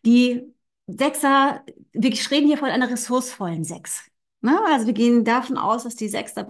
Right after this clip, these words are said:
zumindest dabei ist, sich, äh, die, die Anteile der Neun zu integrieren, die ihr richtig gut tun und die sie ressourcevoll machen.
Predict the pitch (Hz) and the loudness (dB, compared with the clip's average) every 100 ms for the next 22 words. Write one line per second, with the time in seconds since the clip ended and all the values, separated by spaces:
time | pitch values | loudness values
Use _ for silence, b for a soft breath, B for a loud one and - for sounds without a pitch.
0 | - - 247 262 262 214 214 240 254 214 | -16 -4 0 0 -2 -4 -2 -2 -2 -4
1 | 226 220 - 220 202 208 - - 214 202 | -4 -6 -6 -6 -6 -8 -10 -4 0 0
2 | 196 214 196 208 196 - - 220 214 202 | -2 -2 -2 -2 -4 -6 -4 -2 -2 -4
3 | 196 185 185 185 196 - 196 185 196 180 | -4 -2 -2 -2 -6 -8 -8 -8 -6 -6
4 | 185 208 202 202 202 190 175 185 185 - | -4 -4 -2 -2 -2 -4 -4 -8 -12 -6
5 | 269 277 269 233 226 B B 220 190 202 | -4 -4 -2 -2 -4 B B -2 -2 -2
6 | 180 180 180 185 - 160 156 139 143 135 | -4 -6 -10 -10 -10 -10 -8 -10 -12 -16
7 | 165 | -18